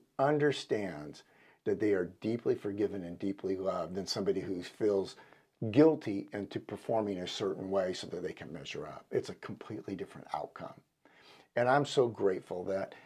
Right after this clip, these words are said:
what we're being told here is don't let sin be master over you. In other words, just like in the flesh, if sin was master over you, you'd be always working to try to make your flesh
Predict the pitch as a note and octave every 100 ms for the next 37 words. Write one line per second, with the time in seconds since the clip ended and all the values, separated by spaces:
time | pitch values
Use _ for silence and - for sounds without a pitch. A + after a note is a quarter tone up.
0 | - _ _ - A2 A2 G2+ C3 A#2+ A2
1 | A#2 G#2+ A#2 A#2 G2 F#2+ F#2+ - - -
2 | G#2+ - - - - - G#2 F2+ F2+ F2
3 | E2+ E2+ - - - F#2+ F#2+ G#2+ A#2 D3+
4 | - - - - _ C#3+ F#3 E3+ D#3 C#3+
5 | - F3+ F#3 F#3 D3 B2 - - C3+ A#2+
6 | - G2 - A#2 G2+ G#2 G2+ G2+ - -
7 | G#2+ A2+ G2 - G#2 A#2 A2+ A2+ D3 C#3
8 | B2 A2 A2 B2+ F#2+ E2+ A2+ G2+ G2 F#2
9 | - G2 - G2 G2+ F#2+ -